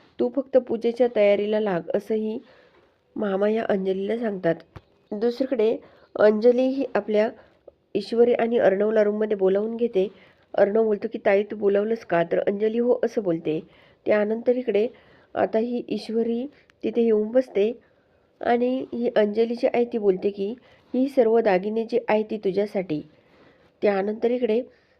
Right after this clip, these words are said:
आता ही अंजली लगेच बोलते की, "काय? ही माझ्यासाठी?" तेव्हा अंजली बोलते की, "हो, ही पारंपरिक दागिने आहे,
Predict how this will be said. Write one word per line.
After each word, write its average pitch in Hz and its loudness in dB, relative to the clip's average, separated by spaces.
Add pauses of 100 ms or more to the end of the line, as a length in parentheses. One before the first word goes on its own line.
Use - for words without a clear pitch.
(100)
आता 202 0
ही 240 0
अंजली 226 2
लगेच 247 2
बोलते 202 2
की, 196 -4 (460)
"काय? 208 2 (520)
ही 247 0
माझ्यासाठी?" 247 2 (380)
तेव्हा 220 0 (100)
अंजली 214 0
बोलते 190 0
की, 214 -6
"हो, 196 2 (560)
ही 247 -4
पारंपरिक 226 0
दागिने 226 2
आहे, 175 2